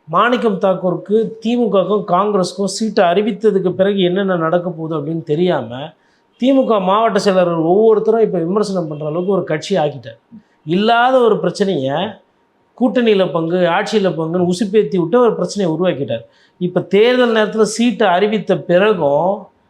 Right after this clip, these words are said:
அவங்க என்ன நினைப்பாங்கன்னா, இவங்க எப்பயுமே பண்ணையார் அரசியல் பண்றாங்க, இவங்க வந்துட்டு உழைக்க போறதில்ல, இவங்க பூத்துல ஆள் போட போறதில்ல, அப்ப இந்த கட்சிக்கு நம்ம எதுக்கு தி மு க உழைக்கணும்னு சொல்லிட்டு அந்த நிர்வாகிகளோ இல்ல கீழே இருக்க தொண்டர்கள் நினைத்தாங்கன்னா,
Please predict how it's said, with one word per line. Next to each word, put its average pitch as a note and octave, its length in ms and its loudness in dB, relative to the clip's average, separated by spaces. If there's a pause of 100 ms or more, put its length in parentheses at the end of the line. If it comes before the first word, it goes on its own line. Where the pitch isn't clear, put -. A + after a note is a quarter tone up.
அவங்க A3 360 0
என்ன B3+ 300 2
நினைப்பாங்கன்னா, F#3+ 420 0
இவங்க G3+ 260 2
எப்பயுமே G#3 460 0
பண்ணையார் G#3+ 320 2
அரசியல் F3 360 0
பண்றாங்க, D3 680 -6 (200)
இவங்க A#3 380 2
வந்துட்டு G3+ 400 2
உழைக்க G#3+ 400 2
போறதில்ல, D3+ 420 0
இவங்க G3 240 2
பூத்துல G3 380 2
ஆள் F3+ 240 2
போட E3+ 180 -2
போறதில்ல, C3+ 500 -4 (220)
அப்ப G3+ 180 -2
இந்த A#3 280 2
கட்சிக்கு A#3+ 400 0
நம்ம G3 220 0
எதுக்கு G3+ 240 0
தி A3 140 -4
மு G#3+ 100 -4
க F3+ 100 0
உழைக்கணும்னு E3+ 520 0
சொல்லிட்டு C3+ 720 -8 (260)
அந்த D3 280 -4
நிர்வாகிகளோ G3 580 2
இல்ல D3+ 160 -2
கீழே G#3 200 2
இருக்க E3+ 200 0
தொண்டர்கள் E3 540 -2
நினைத்தாங்கன்னா, C#3 480 -6